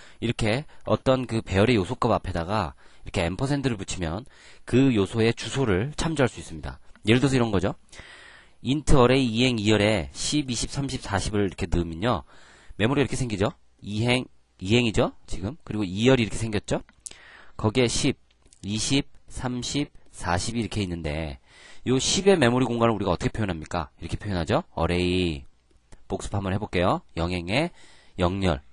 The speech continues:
이걸 프린트에프로 찍으면 프린트에프 퍼센트 D로 찍으면 십이 찍히고요. 마찬가지로 얘를 찍고 싶으면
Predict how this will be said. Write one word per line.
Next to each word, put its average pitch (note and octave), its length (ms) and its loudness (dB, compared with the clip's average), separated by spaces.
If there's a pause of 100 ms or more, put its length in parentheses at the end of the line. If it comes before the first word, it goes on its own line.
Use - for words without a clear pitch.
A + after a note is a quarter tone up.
(100)
이걸 C3 180 6
프린트에프로 D3+ 560 0
찍으면 A2+ 640 -2 (560)
프린트에프 C#3 440 -2
퍼센트 C#3 380 -2
D로 G2 320 -2
찍으면 F#2+ 400 -4
십이 C#3+ 280 -2
찍히고요. - 500 0 (480)
마찬가지로 A#2 640 2
얘를 B2 180 6
찍고 - 240 -4
싶으면 D3 440 -4